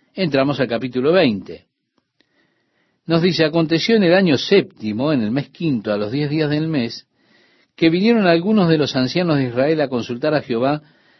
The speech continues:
y se sentaron delante de mí." Evidentemente esto era una costumbre que tenían. Nosotros leímos antes, programas anteriores,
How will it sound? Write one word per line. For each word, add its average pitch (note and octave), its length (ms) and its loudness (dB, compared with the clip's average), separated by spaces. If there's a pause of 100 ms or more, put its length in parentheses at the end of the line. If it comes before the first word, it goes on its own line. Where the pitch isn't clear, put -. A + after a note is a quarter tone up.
(200)
y D3+ 100 -4
se C#3 160 -2
sentaron C3+ 640 -2
delante A2+ 420 -4
de G2+ 160 -6
mí." F2 240 -16 (1160)
Evidentemente G#3 720 2
esto F#3+ 220 0
era F#3 140 0
una C3+ 160 -4
costumbre A2 520 -4
que F#2 100 -14
tenían. F#2+ 480 -14 (880)
Nosotros C#3+ 420 -4
leímos D#3 420 0
antes, C#3 540 -4 (360)
programas A2 440 -10
anteriores, C3+ 720 -2